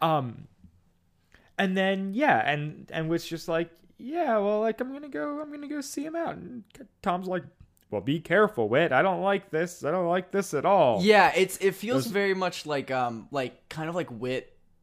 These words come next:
Speaker 2: during the Novacom era, where he was just, like, really paranoid
Speaker 1: Uh-huh.
Speaker 2: and just kinda like, "Uh, my
Speaker 1: Yeah.
Speaker 2: senses are tingling and it says bad things." And
Speaker 1: Right.
Speaker 2: like, "Well, you know, you gotta give people the benefit of the doubt." And he's like, "Uh, well,
Speaker 1: Right.
Speaker 2: do you?"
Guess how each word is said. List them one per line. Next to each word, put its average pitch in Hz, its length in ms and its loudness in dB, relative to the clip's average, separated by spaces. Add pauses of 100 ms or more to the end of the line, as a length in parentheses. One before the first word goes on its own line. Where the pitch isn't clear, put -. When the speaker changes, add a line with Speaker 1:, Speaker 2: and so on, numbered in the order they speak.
(140)
Speaker 2:
during 131 240 -4
the 120 60 -8
Novacom 113 560 -6
era, 127 200 0
where 123 120 -4
he 117 100 -6
was 120 100 -8
just, 120 160 -10
like, 110 180 -6
really 113 360 -10
paranoid 113 920 -8
Speaker 1:
Uh-huh. 113 480 -4
Speaker 2:
and 131 160 -2
just 120 160 -10
kinda 113 200 -8
like, 98 240 -6
"Uh, 226 800 2 (420)
my 160 220 2
Speaker 1:
Yeah. 208 60 2
Speaker 2:
senses 208 580 -2
are 202 100 2 (180)
tingling 135 680 0
and 120 120 -4
it 110 120 -8
says 87 380 -8
bad 92 540 -2
things." 71 600 -12
And 131 120 -8
Speaker 1:
Right. 104 160 -2
Speaker 2:
like, - 140 -14
"Well, 415 260 -8
you 440 100 -2
know, 359 80 -2
you 370 100 0
gotta 403 140 -2
give 403 120 -2
people 403 220 0
the 392 60 -8
benefit 392 300 -2
of 392 80 -2
the 381 60 -2
doubt." 370 140 4
And 139 80 -2
he's 110 100 -4
like, 113 120 -4
"Uh, 170 60 -4
well, 415 1000 0
Speaker 1:
Right. - 80 2
Speaker 2:
do 226 80 6
you?" 480 360 10